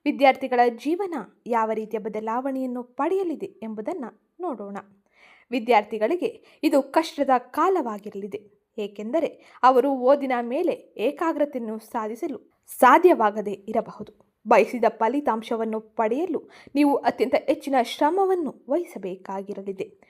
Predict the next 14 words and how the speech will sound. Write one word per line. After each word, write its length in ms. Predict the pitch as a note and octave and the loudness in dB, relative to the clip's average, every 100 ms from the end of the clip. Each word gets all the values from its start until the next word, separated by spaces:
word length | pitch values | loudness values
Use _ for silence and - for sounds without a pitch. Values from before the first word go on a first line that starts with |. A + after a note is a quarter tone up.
| _ _ _ - | _ _ _ 2
ಕೋಪ 280 | A#3 C4+ F#4 G4 - _ - | 4 6 2 2 -8 _ -2
ಮತ್ತು 220 | C#4+ D#4+ - | 0 0 2
ಅಸಹನೆಯನ್ನು 800 | A3 A3+ E4+ F#4 G4+ E4 C4+ A3+ - | 0 0 -4 -2 -2 0 -2 -6 -12
ನಿಯಂತ್ರಿಸುವುದು 680 | A3 A#3 A3+ A3+ A3+ C#4+ C#4+ - _ | -6 -6 -4 -8 -8 -6 -8 -10 _
ಬಹು 260 | A#3 A3 G3 - | -2 -2 -8 -12
ಮುಖ್ಯವಾಗಿದ್ದು, 840 | A#3+ - A3 G3 G3 G#3 D#4 - - - - _ | -12 -6 -6 -4 -6 -6 -8 -8 -10 -14 -20 _
ಒಂದು 260 | D#4 D#4+ C#4 C4+ | 2 4 0 0
ವೇಳಾಪಟ್ಟಿಯೊಂದಿಗೆ 1080 | C4 F4+ D#4 - C#4+ C#4+ F4 F4+ D#4+ C4 G3 - | 2 4 4 2 -2 0 0 0 -4 -6 -8 -4
ಕುಳಿತು 400 | D#4+ G4 F#4+ - _ _ - | 0 0 -2 -12 _ _ -6
ನಿಮ್ಮ 200 | C#4+ D4 C4+ C4+ | 0 4 4 4
ಪೇಪರನ್ನು 600 | D#4 F#4 F#4 C#4 A#3+ G3+ | -2 -2 -2 -4 -6 -10
ಪೂರ್ಣಗೊಳಿಸಿ. 640 | - D#4 E4+ A#3 F3 F#3 - _ _ _ _ - | -10 -6 -6 -6 -10 -16 -20 _ _ _ _ 0
ಪರೀಕ್ಷೆಯ 480 | B3+ D#4+ - C#4 B3 | 2 0 -2 -2 -2
ಕೊಠಡಿಯಲ್ಲಿ 640 | A#3+ A3+ A#3 A3 C4+ E4+ | -4 -6 -8 -4 -4 -4